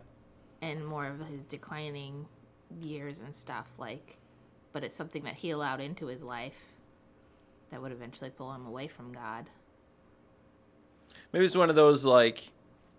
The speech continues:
Speaker 2: it shows that even the m-, the greatest wisdom
Speaker 1: Yeah.
Speaker 2: of humanity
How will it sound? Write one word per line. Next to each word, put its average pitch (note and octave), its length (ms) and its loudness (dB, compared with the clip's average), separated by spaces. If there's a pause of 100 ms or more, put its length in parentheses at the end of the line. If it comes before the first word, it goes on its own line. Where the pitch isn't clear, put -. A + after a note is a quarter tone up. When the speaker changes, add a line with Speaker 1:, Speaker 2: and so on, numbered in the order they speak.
(200)
Speaker 2:
it C#3+ 200 2
shows C#3 500 8
that B2+ 220 4
even C3+ 680 4
the B2 140 0
m-, B2 360 0 (240)
the B2 120 -2
greatest C3 840 8 (340)
wisdom A#2+ 760 0 (240)
Speaker 1:
Yeah. E3+ 160 -8 (180)
Speaker 2:
of B2 220 6
humanity B2 840 4